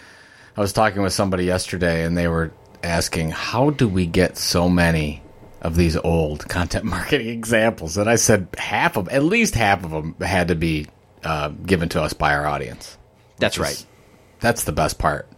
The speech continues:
Speaker 1: about it.
Speaker 2: That's
Speaker 1: It's
Speaker 2: right.
Speaker 1: like, we can't do this by, we can't do it by ourselves.
Speaker 2: We can't do it without you,
Speaker 1: We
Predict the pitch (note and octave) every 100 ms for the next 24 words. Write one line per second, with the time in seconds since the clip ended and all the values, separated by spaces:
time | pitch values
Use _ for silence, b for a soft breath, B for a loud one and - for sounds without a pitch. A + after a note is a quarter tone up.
0 | - - - E2 D#2 D2+ C2+ F#2+ - E2+
1 | D2 C#2 D#2 A2+ - E2+ - F#2 D2+ -
2 | - - A3+ - E4+ D4 A#3 G3 - -
3 | - C3+ D#3 - G3 B3+ B3+ A#3 G3+ C#4+
4 | A#3+ A3 C4 - A3 C4+ D#4 B3+ A3